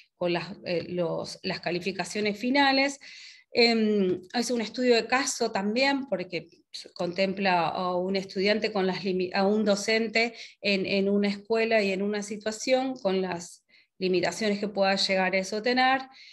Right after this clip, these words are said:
y, eh, como habíamos dicho, el marco teórico es, eh, el que mencionamos y es, eh, em, es, es similar al de, eh, Laura. Las etapas, bueno, en la, la primera etapa tenemos una entrevista inicial y el registro y grabación de clases.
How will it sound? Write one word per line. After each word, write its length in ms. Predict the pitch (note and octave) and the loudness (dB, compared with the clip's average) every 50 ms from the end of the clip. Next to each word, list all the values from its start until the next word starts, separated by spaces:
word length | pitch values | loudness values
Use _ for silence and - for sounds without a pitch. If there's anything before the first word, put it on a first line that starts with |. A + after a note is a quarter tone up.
| - _ _ | -20 _ _
y, 360 | - - A#3+ A#3+ A#3+ B3+ - - | -6 -2 0 2 2 2 0 0
eh, 260 | A3 G3+ G3 F#3 F3+ F#3 | 0 2 2 0 0 -2
como 160 | F#3+ F#3 F#3+ | -4 -2 0
habíamos 320 | F#3 F#3+ G3 G3+ G3+ G3+ G3 | 0 0 0 0 -2 -2 -2
dicho, 420 | G#3 A3 G#3 - A#3+ A#3 - - | -4 -6 -6 -4 -2 -2 -2 -2
el 160 | - F#3+ F#3 | -2 -4 -2
marco 440 | F3+ F#3 F#3 F#3 F3+ F3+ - F#3+ F#3+ | -2 0 0 0 -2 -2 -2 -4 -2
teórico 600 | F#3+ F#3 F#3+ F#3+ F#3+ F#3+ F#3+ F#3+ F#3 F3+ F3+ F3 | 0 0 2 2 2 0 -4 -4 -4 -2 -2 0
es, 340 | F3 F3 E3+ E3 E3 - - | 0 0 -2 -4 -6 -6 -4
eh, 280 | F#3 F3 E3+ E3 - - - | -2 0 0 -2 -2 -4 -8
el 200 | F3+ F3 F3 - | -8 -8 -6 -6
que 80 | E3 | -6
mencionamos 800 | E3+ F3+ F3+ E3+ F3+ F#3+ F#3+ G3+ G3+ G#3 G#3 G#3 G3+ G3 G3+ - | -4 -4 -4 -4 -4 -4 -2 0 0 0 0 0 -2 -2 -4 -4
y 160 | F3 E3 E3+ | -4 -2 0
es, 280 | E3+ E3+ F3 F3 F3 - - | 0 -2 -2 -4 -6 -6 -4
eh, 300 | F#3+ F3 E3 E3 - - | -4 -4 -4 -6 -8 -8
em, 440 | - F3+ E3 E3 E3+ E3 D#3+ - - _ _ - | -8 -8 -8 -6 -6 -8 -10 -10 -16 _ _ -12
es, 320 | - F3 F3 - - - - | -10 -10 -8 -10 -12 -12 -10
es 160 | G#3 F3+ F3 | -10 -10 -10
similar 480 | - F3 E3+ F3 E3 E3 E3+ F3 E3+ F3 | -8 -6 -4 -4 -4 -4 -4 -4 -4 -4
al 160 | F3 E3+ E3 | -4 -6 -6
de, 300 | F3 F3+ F3+ F3+ - _ - | -6 -6 -6 -8 -10 _ -12
eh, 240 | F3+ E3+ E3 E3+ E3 | -10 -8 -8 -8 -8
Laura. 340 | D#3+ D#3 D#3 D#3 D3+ - _ _ _ _ _ _ _ _ _ _ _ - - - - - _ _ _ _ _ - | -8 -8 -8 -10 -12 -14 _ _ _ _ _ _ _ _ _ _ _ -20 -20 -20 -20 -20 _ _ _ _ _ -2
Las 240 | - G#3+ A3 A3+ A#3 | 2 2 2 4 4
etapas, 520 | B3 B3+ D4+ D#4+ D#4+ D#4+ E4 E4 D#4+ - - | 4 6 6 4 6 8 6 6 6 2 0
bueno, 240 | B3 A3+ A3 G#3+ G#3 | 0 2 2 2 2
en 100 | G#3 G#3 | 2 2
la, 280 | G#3 G3+ G3+ - - - | 2 2 2 0 -2 -4
la 180 | G#3 G3 F#3 F#3 | -4 -4 -4 -4
primera 380 | G3 F#3 G#3 A3+ B3+ C4+ C#4 | -4 -4 -2 0 2 4 4
etapa 320 | C4+ C4 C#4 C#4+ C#4+ C#4+ C#4 | 4 4 4 4 4 2 0
tenemos 420 | A#3 G#3+ A3+ A3+ A3+ A3 A3 - | -2 -4 -2 -2 -4 -4 -4 -4
una 280 | A3 A3 A3 G#3+ G#3+ G#3+ | -4 -2 -2 0 0 0
entrevista 520 | G#3 G#3 G3+ G3 G3 F#3+ G#3 G3+ - A#3 | 0 -2 -2 -2 -2 -2 -4 -4 -4 -2
inicial 640 | G#3+ G#3+ G#3 G3+ - - D4 D4 C#4+ C#4+ D4 C#4+ C#4+ - | 0 0 -2 -2 -2 2 4 6 6 6 6 4 0 -2
y 100 | G#3 G3+ | -2 -2
el 120 | G3 F#3+ | -2 -2
registro 760 | F#3+ G3 F3+ - - B3 B3 A#3+ - - - A3 A3 G#3+ G3+ - | -4 -8 -10 -8 -6 -4 -4 -4 -6 -8 -4 -2 -2 -2 -2 -2
y 140 | G#3+ G3+ F#3 | -4 -4 -2
grabación 640 | F#3 F#3 F#3 F#3 F#3 - - - - A3+ A3 A3 G#3+ | 0 0 0 -2 -2 -4 -6 -4 -2 -2 0 0 0
de 140 | G3+ F#3+ G3+ | 0 0 0
clases. 800 | A#3 B3+ C4 C4+ C4 B3+ - - B3+ B3+ C4 D4 C#4+ - - | 2 4 6 4 4 2 0 2 4 4 4 4 2 0 -10